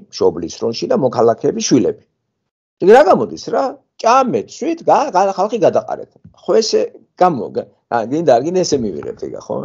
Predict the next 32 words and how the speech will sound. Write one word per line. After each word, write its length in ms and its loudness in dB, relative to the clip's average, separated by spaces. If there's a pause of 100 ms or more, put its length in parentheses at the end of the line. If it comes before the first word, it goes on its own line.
(520)
აი, 180 4
ამას 240 2
დისკუსიაში 520 -2
რო 80 0
შევყოლოდით, 560 -2
ხო, 120 -2
გავაცამტვერებდით, 960 -2
რა. 180 -6 (880)
რებს 680 4
მოდავდა, 500 2
გა-, 180 2
გა-, 140 -2
საერთოდ 340 2
გიფიქრი 540 -4
არა 160 -2
იმაზე? 440 -10 (720)
დაპროგრამებული 920 0
რო 80 -2
გველაპარაკები, 720 0
ვი-, 220 -6 (100)
ვინ 220 -6
დგას 220 -6
შენს 280 -8
უკან 260 -4
და 100 4 (380)
რა 220 4
იდეოლოგიას 720 0
ავრცელებ? 480 -6 (420)
ეს 160 -4
კრეტინი, 540 0
ეს 120 -6
ა-, 100 -8